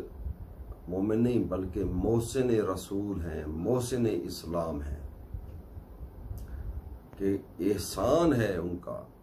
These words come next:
कि जब रसूलुल्लाह का कोई मददगार नहीं था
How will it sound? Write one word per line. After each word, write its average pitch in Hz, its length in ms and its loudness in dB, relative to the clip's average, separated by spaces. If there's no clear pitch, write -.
कि 95 140 -6
जब 90 280 -2
रसूलुल्लाह 95 680 0
का 90 200 -4
कोई 87 240 2
मददगार 82 680 0
नहीं 85 320 -2
था 85 240 2